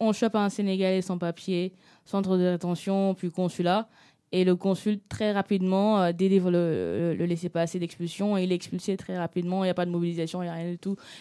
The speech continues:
Et, euh, voilà, un sans-papier, euh, expulsé après des années de cotisation, euh,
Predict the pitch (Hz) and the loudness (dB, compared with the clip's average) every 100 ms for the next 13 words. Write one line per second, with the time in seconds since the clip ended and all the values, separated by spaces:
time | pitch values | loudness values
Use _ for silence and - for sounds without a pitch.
0 | 165 - 170 175 175 170 165 156 175 185 | -14 -4 0 2 2 2 2 0 0 0
1 | 185 175 180 - 185 202 185 170 160 160 | 0 2 2 2 2 4 4 4 2 0
2 | 160 175 - 180 175 185 190 175 165 180 | 0 -2 -2 -4 -2 0 2 2 0 0
3 | 180 180 180 175 - 170 170 170 160 - | 2 2 2 0 -2 -4 -2 -2 -2 -4
4 | 180 190 185 165 160 | -6 -2 -2 -2 -4